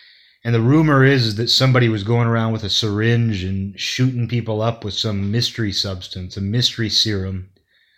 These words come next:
They were vacking people. They were giving people the vac against their will at a concert, at a concerto.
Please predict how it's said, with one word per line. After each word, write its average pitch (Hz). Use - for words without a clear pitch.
They 113
were 110
vacking 117
people. 104
They 110
were 110
giving 117
people 120
the 104
vac 110
against 104
their 104
will 113
at 98
a 95
concert, 117
at 107
a 104
concerto. 107